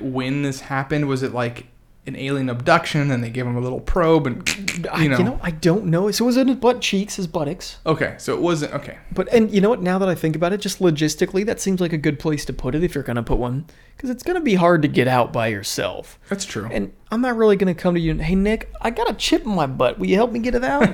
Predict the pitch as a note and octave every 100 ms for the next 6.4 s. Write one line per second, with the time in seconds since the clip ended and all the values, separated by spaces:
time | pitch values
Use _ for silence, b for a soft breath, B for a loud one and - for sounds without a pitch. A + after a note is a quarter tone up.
0 | - - - - D#4+ C4 C#4+ A3+ D4 D#4
1 | F#3 - D4+ D3+ C3+ A#2 - - F3 E4+
2 | D4 G3+ - - F#3+ C#3 B2 C3+ - -
3 | - G3 F#3+ F3+ F3 - E3+ E3 D#3+ D#3+
4 | D#3 D3+ D3 D3 C#3+ C3 B2 C3 C3 D#3
5 | D3 C#3 A2+ G#2+ - - F#3 E3 D#3+ C#3
6 | F2 E2 F#2+ D3